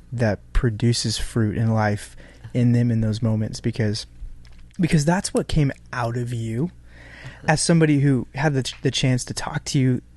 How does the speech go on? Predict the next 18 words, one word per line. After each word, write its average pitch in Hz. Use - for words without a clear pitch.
periodically 123
throughout 113
that 120
journey, 120
like, 147
that -
was 196
the 131
thing 123
I, 120
I 151
recognized. 131
There 156
was 160
this, 190
you 151
weren't 185
afraid. 120